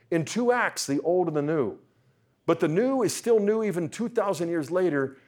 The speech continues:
because through mystagogy we come to realize that he is still giving his life and empowering us. He didn't just bear a cross for us, he bestows one upon us. But before he does that,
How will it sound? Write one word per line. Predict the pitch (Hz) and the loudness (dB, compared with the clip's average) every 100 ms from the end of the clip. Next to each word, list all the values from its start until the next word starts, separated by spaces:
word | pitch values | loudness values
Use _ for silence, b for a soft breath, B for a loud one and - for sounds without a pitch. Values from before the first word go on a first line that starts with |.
| B - | B -4
because | 147 156 147 | -2 0 -2
through | - 151 | -4 -2
mystagogy | 190 - 147 143 139 135 | -2 -4 -4 0 0 -2
we | 123 | -6
come | 131 180 175 | -6 -8 -6
to | 143 | -6
realize | 123 185 147 107 104 113 - b b b | -6 -2 -2 -2 -2 -6 -10 b b b
that | 143 | -2
he | 131 | 0
is | 147 - | -2 -2
still | - 196 | -2 0
giving | 143 156 147 131 | 0 -4 -4 -6
his | 120 107 | -8 -6
life | 127 101 - - b b | -4 -4 -10 -20 b b
and | 143 | -2
empowering | 127 - - 165 160 135 | -2 -4 -6 -2 0 0
us. | 135 87 - - - b b b b b | -2 -2 -4 -6 -8 b b b b b
He | 185 | 2
didn't | 247 226 | 2 2
just | 208 - | 0 0
bear | 160 202 202 | -2 0 0
a | |
cross | - 185 175 175 - | -2 -2 -2 -2 -6
for | - 196 180 | -4 0 2
us, | 175 160 - b b - | 2 -2 -8 b b -6
he | |
bestows | 160 143 - 165 170 135 | -4 -4 -2 -2 -2 -2
one | 143 147 | -2 -2
upon | 135 - 143 139 | -4 -6 -4 -4
us. | 113 110 - - b b b | -4 -6 -8 -10 b b b
But | - 131 | -2 -2
before | 127 - 180 | -4 -4 -2
he | 180 | 0
does | 160 165 147 | 2 0 2
that, | 143 139 - | 0 0 -2